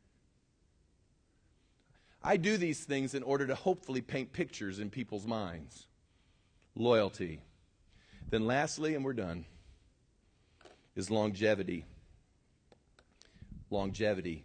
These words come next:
Covenant means longevity. You know what I'm really excited about, sweetie? Is that together, you and I, this April, will have been officially married thirty-six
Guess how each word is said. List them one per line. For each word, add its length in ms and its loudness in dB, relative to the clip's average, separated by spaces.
Covenant 400 4
means 300 2
longevity. 680 0
You 100 2
know 140 6
what 120 6
I'm 160 2
really 240 4
excited 460 2
about, 440 4
sweetie? 380 -2
Is 160 0
that 280 4
together, 440 6
you 240 4
and 100 2
I, 320 0
this 340 -2
April, 540 -4
will 100 -2
have 100 -2
been 140 0
officially 500 -6
married 560 -4
thirty-six 1160 -4